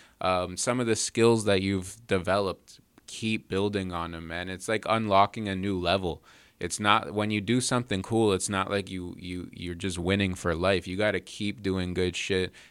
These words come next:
You gotta keep building on it. But at the same time, understand when you do take those steps. Understand when, you know, growth, you do see growth in yourself, it's important to give yourself a little pat on the back, because we all kick each other in the ass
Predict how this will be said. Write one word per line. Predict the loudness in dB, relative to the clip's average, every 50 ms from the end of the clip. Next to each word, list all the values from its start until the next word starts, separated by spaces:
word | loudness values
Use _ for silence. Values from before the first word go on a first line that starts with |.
| _
You | -12 -6
gotta | -2 -2 0 -2 -2
keep | -6 -6 -6 -6 -6 -2 2
building | 2 2 4 4 2 2 2
on | 2 0 0 0
it. | -2 -2 -2
But | 2 6
at | 6 4 4 2
the | -4 -4
same | -2 -2 0 0 0 0 -2
time, | 0 2 4 4 4 2 2 -2 -6 -12 _ _ _ _ _ _ _ _ -2
understand | -2 0 0 0 -2 -2 -2 -4 -2 -2 -2 -2 -2 -2
when | -4 -4 -2
you | -4 -6
do | -6 -6 -2 0 0 0 0
take | -2 -2 -2 -2 -2 -2 -4
those | -4 -4 -4 -4
steps. | -6 -4 -4 -4 -6 -6 -10 -10 -8
Understand | -6 -6 -4 -4 -4 -6 -4 -4 -4 -4 -2 -2
when, | -4 -6 -6 -10 -16 -20 _ _ _ _ -20 -20 _ _
you | -4
know, | -2 -2 -2
growth, | -4 -4 0 2 4 4 4 2 0 -6
you | -8 -6 -6 -4
do | -2 -2 -2 -2
see | -2 -2 -2 -4 -4
growth | -2 0 0 0 0 -2
in | -6
yourself, | -6 -4 -4 -4 -2 -2 -2 -2 -2 -6
it's | -6 -6 -6
important | -8 -8 -2 0 2 4 4 2 0 -4
to | -6 -6 -4
give | -2 -2 -2 0 0
yourself | -2 -2 0 0 0 -2 -2 -4
a | -4
little | -2 -2 -4 -4
pat | -2 0 2 2 2
on | 2 0 -2
the | -6 -2
back, | 2 2 4 4 2 0 _ -20 -20 -20 -20 _
because | -12 -4 -2 -2 -2 0
we | 0 0 4 4
all | 4 4 4
kick | 2 -2 -4 -4 -2
each | -4 -6 -2 0
other | 0 2 2 2 0
in | 0 -2
the | -4 -2 0
ass | 2 2 2 0 -2 -6 -8